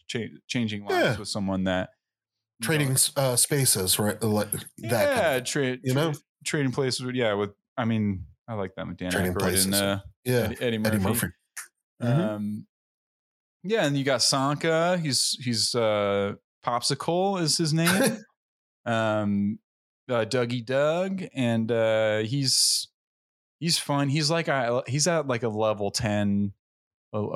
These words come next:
Speaker 1: or, like, eleven, just kinda chew-,
Speaker 2: Eleven.
Speaker 1: chew-, chewing the scenery a lot in this, in this movie, and it's, it's fun. I think the only time where I was like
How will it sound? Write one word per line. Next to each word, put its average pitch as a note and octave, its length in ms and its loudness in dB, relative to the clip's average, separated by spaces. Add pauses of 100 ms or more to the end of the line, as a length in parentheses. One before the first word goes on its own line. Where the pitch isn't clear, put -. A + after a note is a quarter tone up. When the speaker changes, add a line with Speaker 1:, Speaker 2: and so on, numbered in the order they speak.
(140)
Speaker 1:
or, G#2 60 0
like, G2 180 0
eleven, G2 560 0
just - 320 -4
kinda G#2 160 -6
chew-, D3 160 0
Speaker 2:
Eleven. C#3+ 360 2
Speaker 1:
chew-, A#2+ 180 -2
chewing A2+ 360 0
the G2+ 100 0
scenery G#2 840 0
a A2+ 60 -4
lot G#2 360 0
in G#2+ 100 -2
this, G#2 320 0 (100)
in A2 100 -2
this G#2+ 200 -2
movie, A2+ 360 0
and G#2 140 0
it's, - 280 -2 (440)
it's F3 200 0
fun. D3+ 300 0
I C#3 120 0
think E3+ 200 -2
the E3+ 100 2
only D#3+ 160 2
time C#3 580 0 (540)
where A#2 160 0
I A2+ 60 2
was A2 180 -2
like G2 360 0